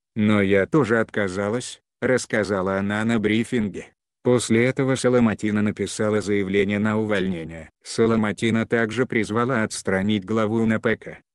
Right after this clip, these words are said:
Корчак на время проведения расследования. Она обратилась и к международным организациям с просьбой «заморозьте все программы, так ваши деньги используются неэффективно». Она говорит,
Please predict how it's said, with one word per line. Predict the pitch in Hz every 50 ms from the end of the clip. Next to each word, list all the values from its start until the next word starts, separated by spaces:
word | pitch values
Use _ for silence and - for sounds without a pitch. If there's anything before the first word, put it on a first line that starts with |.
| _
Корчак | - 117 110 - - - - 98 - 80 - -
на | 104 101
время | 92 101 104 107 110 123 131
проведения | 123 - 127 123 117 110 98 110 107 101 101 101 101
расследования. | 101 98 - - - 87 85 82 78 82 78 80 80 80 78 76 76 - _
Она | - 117 117 117 110 98 101
обратилась | 101 95 98 98 92 - 135 113 87 78 69 - - - - _ _ _ -
и | 127 123 117
к | - -
международным | 107 104 101 87 87 95 98 92 92 90 95 95 95 82 98 95 98
организациям | 98 95 90 101 98 104 92 101 104 98 98 - - - 113 107 107 113 110
с | - -
просьбой | - 143 151 135 110 110 120 120
«заморозьте | 110 95 120 117 113 107 101 101 101 98 - - - 104 95
все | - - - 113 110 113 107
программы, | - 104 101 90 110 120 123 101 90 90 87 - _ _ _ -
так | 139 135 - -
ваши | 117 113 113 110 - - 117 107
деньги | 98 113 110 104 101 104 104
используются | 98 - - - 110 104 92 92 107 104 - - - 123
неэффективно». | 113 117 113 107 - - 104 - - - 165 127 90 82 76 - - _ _ _ _ _
Она | 110 104 98 98 98 98 90
говорит, | 90 98 92 92 90 82 82 82 87 98 - -